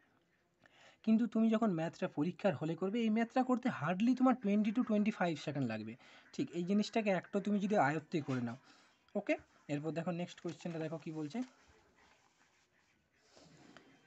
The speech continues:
এ ও বি একটি কাজ একত্রে পনেরো দিনে করতে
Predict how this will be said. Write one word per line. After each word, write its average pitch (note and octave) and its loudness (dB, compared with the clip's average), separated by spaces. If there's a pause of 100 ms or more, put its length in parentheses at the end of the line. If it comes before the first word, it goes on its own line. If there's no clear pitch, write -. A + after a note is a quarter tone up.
(160)
এ A3 4 (360)
ও - 8 (280)
বি A3+ 6 (400)
একটি - -2 (180)
কাজ G3 4 (240)
একত্রে G#3 -2 (160)
পনেরো G3+ 2
দিনে G3 0 (100)
করতে C#3+ 0